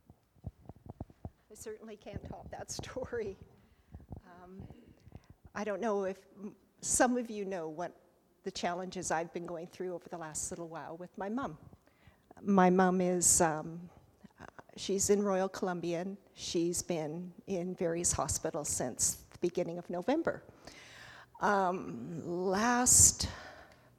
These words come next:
not this Friday, the last Friday, um, the, her doctor called me at five o'clock on Friday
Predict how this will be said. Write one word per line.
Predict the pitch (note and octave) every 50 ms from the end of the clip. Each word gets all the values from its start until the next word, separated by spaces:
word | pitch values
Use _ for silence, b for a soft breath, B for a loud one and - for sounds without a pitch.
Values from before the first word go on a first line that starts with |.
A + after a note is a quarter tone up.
| _ _ - - - - _ -
not | G3 G3+ G3+ A3+ - - - - - - -
this | - - - -
Friday, | - - - E3+ C#3+ C3 - - - G#3 - - - - - -
the | F#3
last | F3 E3 D#3 E3 - - - -
Friday, | - - F3 D#3+ - - - F#3+ - - - - B B B B B B B B B - _
um, | - G#3 G3+ G3 F#3+ F#3+ F#3+ F3+ D#3+ G3+ F#3+ C#3+ F3+ -
the, | G#3+ G3
her | F3+ - B3 B3 A#3+
doctor | A#3+ F#3 F3+ - - - G#3
called | G#3 - - G3 F3 E3 E3+ -
me | F3 F3 G3+ A#3+ - - -
at | - D#3 - -
five | - D#3+ E3 D#3
o'clock | - - - - C#3+ F3 - - -
on | D#3+ G3+ B3
Friday | C4 - E3 D3 D#3 D3+ G#3+ A#3+ -